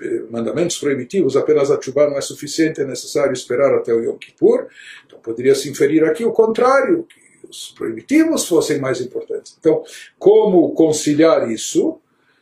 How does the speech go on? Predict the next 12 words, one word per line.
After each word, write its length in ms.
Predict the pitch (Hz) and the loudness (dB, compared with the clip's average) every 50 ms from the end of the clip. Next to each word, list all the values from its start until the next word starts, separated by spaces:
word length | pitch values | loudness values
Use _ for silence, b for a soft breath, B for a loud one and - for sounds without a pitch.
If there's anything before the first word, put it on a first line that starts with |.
| _ | _
se 200 | _ - - 175 | _ -2 2 2
na 120 | 170 160 143 | 4 4 2
prática 520 | - 175 190 202 180 - - - 170 160 | 2 2 2 2 2 0 -2 -2 0 0
nós 160 | 156 151 151 | 0 0 0
sabemos 460 | - 156 - 165 165 165 160 151 - - | 0 0 0 0 0 -2 -2 -4 -4 -4
que 60 | 156 | -6
os 100 | 151 - | -8 -2
preceitos 560 | - 151 143 - - 165 170 165 - 139 - | -2 -2 -2 0 0 0 0 0 -2 -6 -4
positivos 680 | - 156 151 147 143 143 - 170 165 151 147 - - - | 0 2 2 2 0 -2 -2 -2 -2 -2 -2 -6 0 2
são 260 | - 262 294 294 285 | 2 4 4 2 2
mais 240 | 226 185 156 - - | 2 2 2 2 0
importantes, 960 | 135 127 - 135 - - - - 113 113 113 - - - - - - - | -4 -4 -4 -4 -4 -2 -2 -2 -2 -2 -2 -6 -12 -20 -20 -20 -20 -20